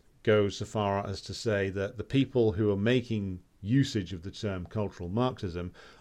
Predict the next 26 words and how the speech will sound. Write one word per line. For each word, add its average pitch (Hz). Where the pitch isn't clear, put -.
are 123
doing 123
it 110
in 107
a 101
vulgar 113
and 110
anti-Semitic 117
way, 104
in 110
the 113
same 117
way 107
that 107
the 107
Nazis 104
were. 90
I 107
have 101
read 127
and 92
listened 117
to 110
a -
lot 98
of 95